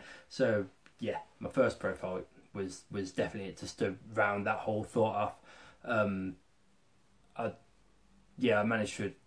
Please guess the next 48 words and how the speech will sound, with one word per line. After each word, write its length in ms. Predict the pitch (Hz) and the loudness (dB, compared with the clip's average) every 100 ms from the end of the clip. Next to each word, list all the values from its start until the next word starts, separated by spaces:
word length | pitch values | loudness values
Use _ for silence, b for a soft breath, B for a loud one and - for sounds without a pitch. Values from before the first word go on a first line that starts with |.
| - | -6
like, 300 | 101 92 - | -4 -4 -2
get 200 | 117 - | -4 -2
through 160 | 117 | -4
the 60 | 101 | -4
fight, 360 | - 104 104 - | 0 2 2 0
and 260 | 110 104 - | -2 -2 -2
since 380 | - 131 113 | 2 2 2
then, 260 | 120 107 107 | 2 2 2
every 260 | 113 113 113 | -2 -2 0
time, 400 | 123 113 110 117 | 4 4 4 0
everything 360 | 123 131 135 | 0 4 4
I've 100 | 117 | 6
done 180 | 123 113 | 4 4
then, 140 | 113 | 2
I, 120 | 107 92 - | 0 -4 -8
like, 200 | 98 107 | -8 -8
I 40 | |
passed 300 | - 104 - | -4 -4 -4
my 60 | 95 | -2
driving 320 | 104 101 104 | 0 0 -2
test 280 | 107 - 104 | -4 -2 -4
after 220 | - 104 | -2 -2
all 100 | 98 | -2
that 140 | 98 | -2
and 100 | 101 | -2
all 80 | 101 | -2
that 160 | 101 - | -2 -4
sort 180 | 104 | -4
of 80 | 101 | -4
stuff, 220 | - 95 - B B B | -4 -6 -6 B B B
'cause 120 | 107 | -6
every 160 | 107 110 | -4 -2
time 140 | 117 | 0
we 80 | 110 | 2
do 140 | 113 | 0
something 340 | 98 110 - 104 | 0 -4 -4 -6
that's 140 | - | -4
nerve-wracking, 720 | 110 120 113 98 - 95 95 - B B | 0 0 0 -2 -4 -6 -6 -12 B B
I 60 | 98 | -8
was 120 | 95 | -6
sort 200 | 101 95 | -4 -6
of, 60 | - | -6
"It's 100 | 120 | -4
not 120 | 104 | -4
as 60 | |
bad 200 | 90 101 | 0 0
as 120 | 92 101 | 0 0
that." 260 | 95 87 | -2 -2